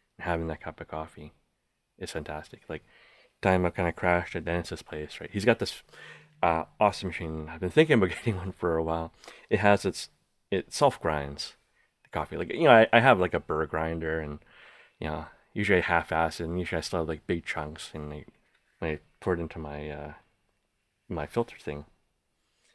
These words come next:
You know, but Dennis's machine, you know, it's always perfect grind, right? Brews a nice cup of coffee. And he, you know, he picks pretty good coffee too, Kicking Horse. Don't get the pre-ground stuff. Pre-ground stuff, uh,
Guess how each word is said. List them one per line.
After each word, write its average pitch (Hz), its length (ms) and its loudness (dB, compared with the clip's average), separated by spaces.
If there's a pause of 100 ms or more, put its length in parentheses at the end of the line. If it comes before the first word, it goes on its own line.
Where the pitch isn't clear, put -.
(120)
You - 80 -4
know, 76 60 -4
but 73 160 -10 (840)
Dennis's 101 260 0
machine, 90 260 -8
you 85 80 -4
know, 78 60 -6
it's - 160 -14
always 82 480 -6 (180)
perfect - 300 -10
grind, 78 460 -6 (960)
right? 78 240 -6 (800)
Brews 87 200 0
a 90 40 -4
nice 85 180 -4
cup - 180 -14
of - 60 -20
coffee. 80 200 -6
And 107 80 6
he, 117 160 6
you 117 60 6
know, 90 60 6
he 87 100 2 (160)
picks - 180 -2
pretty 80 220 0
good 80 120 -6
coffee 76 300 -8
too, - 200 -16
Kicking 85 260 -14
Horse. - 360 -14 (600)
Don't 139 100 10
get 175 120 8
the - 60 0
pre-ground 104 440 6
stuff. - 180 -8
Pre-ground 120 300 2
stuff, - 360 0
uh, 78 420 -2